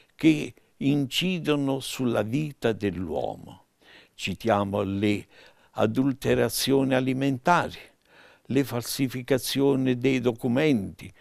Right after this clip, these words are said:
le illegalità nei concorsi. È, è la storia degli uomini e noi, se sappiamo, dobbiamo agi-, agire con verità. Le offese alla verità. Tra i diritti fondamentali dell'uomo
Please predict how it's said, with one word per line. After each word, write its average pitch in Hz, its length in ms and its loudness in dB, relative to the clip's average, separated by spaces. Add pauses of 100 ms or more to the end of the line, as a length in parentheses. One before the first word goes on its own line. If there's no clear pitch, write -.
(360)
le 117 180 0
illegalità 131 1120 2 (280)
nei 127 380 2
concorsi. 135 880 2 (380)
È, - 260 -6
è 123 120 -6
la 143 180 -6
storia 151 480 -2
degli 139 260 -4
uomini 185 460 -2 (300)
e 156 240 -6
noi, 180 500 -2
se - 340 -2
sappiamo, - 760 -10
dobbiamo 110 540 -6 (180)
agi-, 98 580 -8
agire 107 640 -4
con 160 200 -4
verità. 101 500 -6 (920)
Le 120 140 2
offese 156 520 2
alla 113 180 4
verità. 95 500 -4 (180)
Tra 113 160 0
i 113 120 2
diritti 120 640 -2
fondamentali 107 920 0
dell'uomo 113 560 0